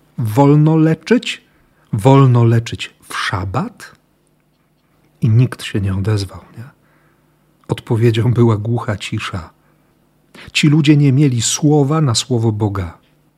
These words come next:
nie? Nie przyjmowali też tego słowa.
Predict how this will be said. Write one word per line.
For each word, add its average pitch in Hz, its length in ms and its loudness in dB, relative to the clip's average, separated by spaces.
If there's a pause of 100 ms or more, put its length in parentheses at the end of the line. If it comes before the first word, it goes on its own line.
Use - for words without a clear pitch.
(180)
nie? 139 140 -16 (920)
Nie 117 100 4
przyjmowali 117 560 4
też - 180 -12
tego 98 220 -10
słowa. - 320 -10